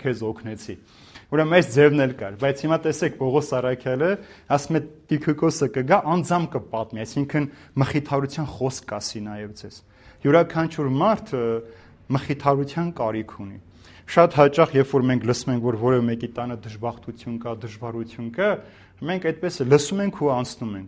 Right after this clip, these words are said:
բայց ինչքան կարիք կա, որ մարդիկ գնան ու խոսեն մխիթարության։ Այ ամենապարզ օրինակը ձեզ բերեմ, երբ որ մարդ է մահանում, չէ՞, գնում են, հատկապես կանայք, ննջեցյալի մարմնի շուրջ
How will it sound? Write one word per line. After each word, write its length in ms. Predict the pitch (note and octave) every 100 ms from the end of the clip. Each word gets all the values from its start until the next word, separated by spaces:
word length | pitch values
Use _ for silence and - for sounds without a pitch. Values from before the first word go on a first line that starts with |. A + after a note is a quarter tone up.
| A#2
բայց 140 | B2
ինչքան 320 | C#3+ - F3+ D#3
կարիք 300 | C3+ B2+ D3
կա, 140 | - D#3+ D#3+
որ 140 | C#3+ - - - - A#2+
մարդիկ 400 | B2 - E3+ B2+ G#2+
գնան 300 | B2+ D3+ D3
ու 40 | -
խոսեն 420 | - B2+ - B2 G#2+
մխիթարության։ 760 | - G#2 A2 G#2 G2+ - A#2+ F#3+
Այ 80 | F#3
ամենապարզ 560 | F#3 F#3 F#3 F#3 F3 D#3+ C#3+
օրինակը 400 | C3+ C#3 C#3+ C3 A2
ձեզ 160 | A#2 -
բերեմ, 320 | A#2 C#3+ G3+ G#3 - - - - - - - - - - - - - - - - - - - - - B2+ B2
երբ 160 | C#3 E3
որ 140 | F3 B2
մարդ 260 | B2+ C3+ -
է 80 | G#2
մահանում, 460 | G2 G2+ G2+ G2 F#2+ -
չէ՞, 140 | G3 C3 - - _ _ _ _ _ _ -
գնում 300 | C3+ E3+ D#3+
են, 140 | B2+ G#2+ - -
հատկապես 500 | C3+ C3 C3+ C3 A#2+ -
կանայք, 500 | A2 A2 C3 C#3+ C#3+ - A#2
ննջեցյալի 600 | B2+ A#2+ B2 - B2 C3
մարմնի 360 | A2 A#2 A#2 A2+
շուրջ 260 | - A2+